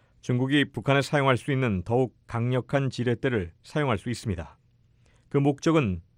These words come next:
미국과 동맹국들의 위협이 되는 북한의 핵과 대륙간 탄도미사일 개발을 중단시키는 것이고요.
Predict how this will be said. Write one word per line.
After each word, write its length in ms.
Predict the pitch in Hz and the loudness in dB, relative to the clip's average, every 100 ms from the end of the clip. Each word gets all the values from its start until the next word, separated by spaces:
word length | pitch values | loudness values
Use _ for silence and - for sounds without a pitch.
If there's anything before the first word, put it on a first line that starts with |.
| _ | _
미국과 340 | 110 113 110 156 | -4 -4 0 0
동맹국들의 800 | 139 143 143 135 - 147 143 113 | 0 0 0 -2 -2 2 2 2
위협이 280 | 120 113 | 0 0
되는 360 | 107 113 95 120 _ _ _ - | 0 0 0 -4 _ _ _ -10
북한의 280 | 107 104 | -4 -4
핵과 420 | 85 156 - 107 - _ _ _ | -4 -4 0 0 -2 _ _ _
대륙간 340 | - 98 104 92 | -6 -4 -4 -4
탄도미사일 640 | - 156 151 139 139 120 | -2 0 0 0 0 0
개발을 460 | 110 104 107 120 - | 0 0 2 0 -2
중단시키는 720 | 127 127 127 110 - 104 90 | -4 0 0 0 -2 -2 -2
것이고요. 480 | 85 - 98 78 | -6 -10 -14 -14